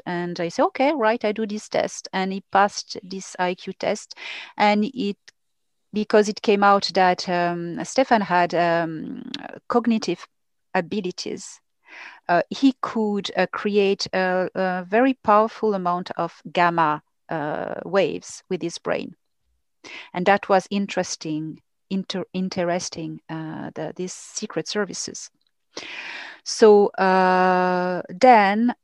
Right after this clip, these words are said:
uh, shortly after, uh, the prime minister for whom he was working, uh, said to him, "Oh, I received, uh,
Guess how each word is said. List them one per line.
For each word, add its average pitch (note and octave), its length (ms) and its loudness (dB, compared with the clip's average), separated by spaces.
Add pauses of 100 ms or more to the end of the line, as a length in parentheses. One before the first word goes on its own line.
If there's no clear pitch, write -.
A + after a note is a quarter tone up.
uh, G3 560 2 (200)
shortly A#3+ 460 4
after, F#3 560 2 (320)
uh, F#3 340 2
the F3+ 120 -4
prime F#3 260 4
minister B3 720 2
for F3+ 320 -8
whom F3 160 -8
he E3+ 80 -6
was E3+ 220 -6
working, G3 720 0 (160)
uh, F3 1040 -6
said B3 320 4
to G#3+ 140 -2
him, G#3+ 260 0
"Oh, A3+ 200 6
I G#3 160 6
received, A3+ 680 -2
uh, G3 800 0